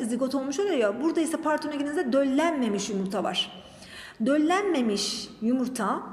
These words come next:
N kromozomlu yumurta gelişerek erkek bireyler oluşmasına deniyor. Yumurta mayozla oluştuğu için eşeyli üreme, hakip,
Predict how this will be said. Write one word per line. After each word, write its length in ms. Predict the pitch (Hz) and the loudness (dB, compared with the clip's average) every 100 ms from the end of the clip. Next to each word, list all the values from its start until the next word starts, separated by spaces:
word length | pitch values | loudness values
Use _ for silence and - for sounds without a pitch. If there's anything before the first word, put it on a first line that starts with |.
| - - - - - | -16 -20 -20 -20 -2
N 200 | 294 339 | 0 2
kromozomlu 540 | 330 262 208 214 196 | 2 2 2 2 2
yumurta 640 | 190 233 285 196 202 247 - - - - - - - | 2 2 0 -2 -4 -4 -6 -16 -20 -20 -20 -20 -2
gelişerek 580 | 247 370 320 262 294 - | 2 4 4 2 0 0
erkek 540 | 262 285 277 349 - 277 | 0 0 2 0 0 0
bireyler 280 | 240 208 | 2 2
oluşmasına 840 | 202 202 - 196 185 196 190 214 190 | 2 -2 -2 -4 -4 -2 0 0 0
deniyor. 300 | 180 165 156 - - - 233 | -2 -2 -6 -10 -16 -8 0
Yumurta 520 | 320 403 - 320 403 | 4 4 2 0 0
mayozla 480 | 330 330 381 294 247 | 0 2 2 4 4
oluştuğu 420 | 226 208 - 202 | 4 0 -2 -2
için 360 | 196 - 320 539 - - - - - | 0 -2 -2 -4 -8 -16 -18 -6 -2
eşeyli 500 | 262 330 339 339 - | 2 4 6 6 4
üreme, 500 | 277 269 247 208 214 - | 2 2 2 0 -4 -4
hakip, 480 | 285 294 285 311 | 0 2 2 0